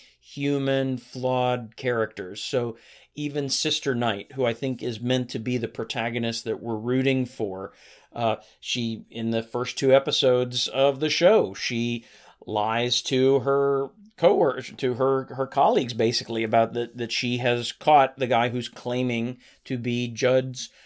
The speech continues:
murderer. Um, we have Ju-, we don't know what the full story is on Judd Let-, uh, but, but it's not looking good. So you have these characters that are real people. They're, they're not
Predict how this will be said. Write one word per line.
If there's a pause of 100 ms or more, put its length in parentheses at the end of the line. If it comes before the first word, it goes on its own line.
(180)
murderer. (540)
Um, (1200)
we
have
Ju-,
we
don't
know
what
the
full
story
is
on
Judd
Let-, (240)
uh,
but,
but
it's
not
looking
good. (340)
So (540)
you
have
these
characters
that
are
real
people.
They're,
they're
not